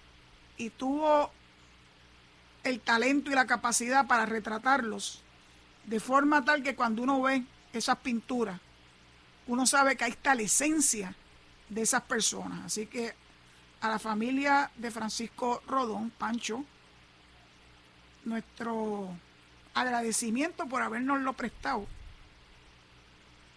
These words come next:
por tantos años, y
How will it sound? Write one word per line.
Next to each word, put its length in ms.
por 140
tantos 420
años, 380
y 680